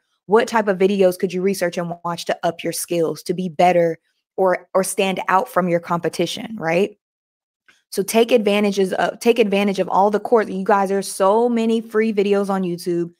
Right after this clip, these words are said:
There's so many courses out there that are free. Sometimes your job, if you go to H R and ask them if they have any educational programs, they can pay for that. I know one of my young ladies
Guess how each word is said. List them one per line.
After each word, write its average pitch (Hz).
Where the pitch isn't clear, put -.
There's 175
so 190
many 196
courses 180
out 170
there 170
that 180
are 170
free. 180
Sometimes 269
your 240
job, 190
if 220
you 202
go 190
to 185
H 190
R 180
and 180
ask 180
them 190
if 185
they 185
have 180
any 180
educational 196
programs, 247
they 185
can 220
pay 196
for 175
that. 170
I 202
know 226
one 202
of 214
my 202
young 190
ladies 180